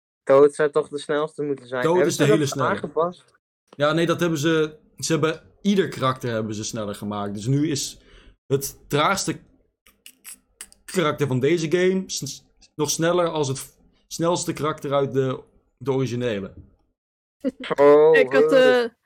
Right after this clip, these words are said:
Speaker 3: de Honest trailer van gekeken en daar was het inderdaad O P Peach. Omdat ze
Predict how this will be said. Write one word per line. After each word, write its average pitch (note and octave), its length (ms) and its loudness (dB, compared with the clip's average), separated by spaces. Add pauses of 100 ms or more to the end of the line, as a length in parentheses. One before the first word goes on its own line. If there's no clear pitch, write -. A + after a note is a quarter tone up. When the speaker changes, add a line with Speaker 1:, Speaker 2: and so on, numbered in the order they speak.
(360)
Speaker 3:
de B3+ 220 0
Honest C4 400 2
trailer B3+ 440 4
van A#3+ 180 -2
gekeken A#3+ 480 -4
en A3 80 -8
daar A#3 100 -6
was A#3 120 -8
het A#3+ 120 -10
inderdaad A#3 600 0
O B3+ 140 6
P - 120 -10 (260)
Peach. - 520 -4 (100)
Omdat A#3 320 -2
ze A3+ 480 0